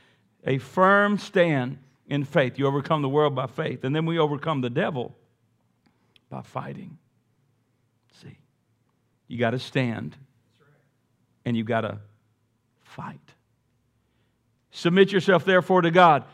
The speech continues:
Resist the devil. And what does he do? He flees instead of you. See, you can't run from Satan. You can't, but you can drive him away.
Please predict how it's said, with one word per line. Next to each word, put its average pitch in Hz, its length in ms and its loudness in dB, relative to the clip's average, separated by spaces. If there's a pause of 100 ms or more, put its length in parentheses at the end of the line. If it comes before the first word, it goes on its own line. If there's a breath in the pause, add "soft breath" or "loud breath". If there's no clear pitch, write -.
(140 soft breath)
Resist 202 720 6
the 285 100 8
devil. 214 560 6 (720)
And 139 140 0
what 151 120 4
does 139 160 -4
he 185 120 2
do? 131 260 -4
He 180 180 -2
flees 113 360 -6
instead 117 300 -4
of 113 100 -6
you. 139 280 -6 (760)
See, - 260 -16
you 131 140 -10
can't 165 260 -6
run 170 240 0
from 113 160 -8
Satan. 127 440 -12 (1120)
You 110 100 -14
can't, - 340 -8
but 120 220 -8
you 135 120 -6
can 123 160 -4
drive 135 280 2
him 110 160 -8
away. 67 280 -14